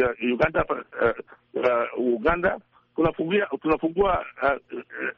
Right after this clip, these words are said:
uh, within East African Community kuna biashara, within comesa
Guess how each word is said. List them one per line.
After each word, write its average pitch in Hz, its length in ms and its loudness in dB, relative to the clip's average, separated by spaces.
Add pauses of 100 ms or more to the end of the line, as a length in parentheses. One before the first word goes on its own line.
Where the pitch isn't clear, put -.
(100)
uh, 131 60 2
within 175 260 2
East 185 160 0
African 185 140 0
Community 180 540 -2 (440)
kuna 143 140 4
biashara, 190 600 0 (260)
within 349 200 0
comesa 185 560 0